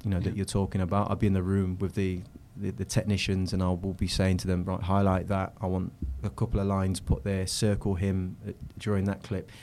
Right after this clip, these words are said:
Speaker 1: Even to, to the finer details of, "I need you to freeze that clip for five seconds, 'cause I need five seconds to put across the point that I need to hit, and then you can run it on from there."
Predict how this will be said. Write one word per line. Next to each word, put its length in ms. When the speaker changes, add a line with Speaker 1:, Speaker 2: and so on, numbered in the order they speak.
Speaker 1:
Even 400
to, 180
to 200
the 80
finer 340
details 520
of, 400
"I 80
need 180
you 80
to 80
freeze 320
that 160
clip 300
for 100
five 300
seconds, 640
'cause 120
I 80
need 260
five 280
seconds 560
to 80
put 260
across 240
the 100
point 460
that 100
I 120
need 160
to 80
hit, 360
and 180
then 160
you 80
can 180
run 140
it 100
on 220
from 280
there." 320